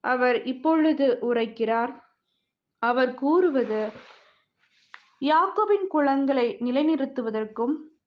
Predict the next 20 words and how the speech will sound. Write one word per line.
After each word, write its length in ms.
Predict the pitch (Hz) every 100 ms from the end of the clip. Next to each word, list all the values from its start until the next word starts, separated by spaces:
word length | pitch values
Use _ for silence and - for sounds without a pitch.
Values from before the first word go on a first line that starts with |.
| _ _
இஸ்ரவேலை 680 | - 320 - 403 415 381 370
காக்கப்பட்டோரை 1300 | 330 269 285 339 311 294 285 262 240 240 240 233 -
திருப்பிக் 460 | 302 320 339 330
கொணர்வதற்கும் 760 | 262 233 226 208 214 202 240 262 262 - _ _ _ -
நீ 320 | 294 349 403
என் 340 | 370 302 269
ஊழியனாக 540 | 320 330 339 349 339 294
இருப்பது 540 | 320 269 262 262 247
எளிதன்றோ? 840 | 226 214 220 220 214 208 208 208 208 _ _ _ _ _ _
உலகம் 580 | - 311 381 415 440 330
முழுவதும் 640 | 285 262 240 240 226 214
என் 240 | 240 240 240
மீட்பை 360 | 285 311 320
அடைவதற்கு 880 | 269 220 220 220 220 220 269 277 285 _ _ _ _ _
நான் 460 | 262 277 311 381 381
உன்னை 400 | 311 285 269 247
பிற 340 | 247 311 359
இனத்தாருக்கு 760 | 381 320 294 294 254 247 254 233
ஒளியாகவும் 840 | 226 254 294 294 285 262 247 247
ஏற்படுத்துவேன்." 920 | 226 233 226 208 208 214 208 208 208